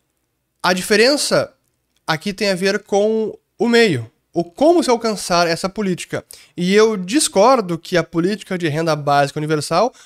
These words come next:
vá alcançar isso que o F-, o F lap acha que vai alcançar. Então não é que eu quero manter as pessoas na pobreza. Não, é que essa alternativa, este meio, renda básica universal, não é o meio correto para alcançar esse fim.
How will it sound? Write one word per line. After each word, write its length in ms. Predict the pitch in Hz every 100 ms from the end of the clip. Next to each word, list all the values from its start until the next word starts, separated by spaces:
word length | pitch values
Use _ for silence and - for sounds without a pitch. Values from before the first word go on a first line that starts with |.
| _
vá 220 | 147 165
alcançar 600 | 220 233 247 233 220 208 202
isso 340 | 196 196 254
que 320 | - 233 247
o 100 | 269
F-, 180 | 262 -
o 180 | 190 160
F 240 | 147 147
lap 320 | 180 156 170 233
acha 280 | 165 165 196
que 100 | 185
vai 60 | 180
alcançar. 480 | 180 240 226 175 - - - _
Então 180 | - 202
não 80 | 196
é 100 | 247
que 160 | -
eu 340 | 277 269 247 240
quero 500 | 247 220 233 226 202 - - -
manter 400 | 190 196 196 220
as 100 | 220
pessoas 400 | 214 185 - 202
na 100 | 247
pobreza. 460 | 214 185 190 127 - _
Não, 320 | 160 202 202 - -
é 140 | 160
que 400 | - 202 196 - _ _ _
essa 360 | 196 269 - 208
alternativa, 840 | 202 190 160 - - 190 175 127 - _
este 440 | 170 175 - - 151
meio, 340 | 147 175 160
renda 320 | 131 180 175
básica 340 | 147 151 151 156
universal, 480 | 139 127 - 160 165 - -
não 400 | 160 196 285 240
é 180 | 208 -
o 120 | 190
meio 440 | 185 170 170 170 165
correto 500 | 180 139 151 165 175
para 360 | - 151 160
alcançar 720 | - 156 151 156 143 - 143
esse 220 | 147 151 160
fim. 260 | - 123